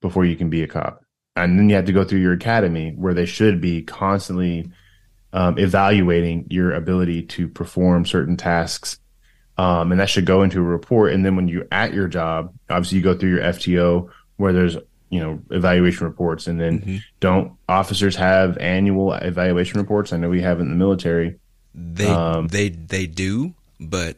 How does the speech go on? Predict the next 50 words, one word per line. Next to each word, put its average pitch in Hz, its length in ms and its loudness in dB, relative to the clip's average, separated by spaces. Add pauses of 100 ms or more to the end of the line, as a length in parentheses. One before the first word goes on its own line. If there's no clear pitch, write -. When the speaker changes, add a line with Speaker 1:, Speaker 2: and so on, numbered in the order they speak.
Speaker 2:
I 90 60 -6
mean, 92 300 -2
all 95 320 -2
those 120 220 -2
evaluations 95 840 -2
and 85 100 -8
all 85 120 -8
that 98 100 -10
kind 92 180 -4
of 90 60 -4
shit - 320 -4
really 92 240 -2
stop - 500 -6
once 78 280 -8
you 76 60 -10
pass 80 360 -8
probation. 73 580 -8 (280)
Once 95 260 -4
you're 107 100 -2
done 92 440 -6
with 92 140 -4
all 90 180 -6
that, 92 260 -6
there's 80 180 -8
no 90 180 -4
more, 92 440 -6 (300)
I 92 60 -8
mean, 95 200 -6
you've 95 200 -6
proven 113 380 -4
that 95 180 -8
you 95 80 -8
know 95 80 -6
how 92 120 -4
to 85 80 -8
do 85 160 -10
the 82 80 -10
job, 82 380 -8
so - 180 -8
you 87 200 -6
don't 90 180 -4
have 87 200 -8
to 80 80 -12
be 80 160 -10
so 78 380 -8
tightly 80 360 -8
scrutinized 92 880 -6 (160)
about 87 300 -4
everything. 98 520 -8 (960)
But 107 340 -2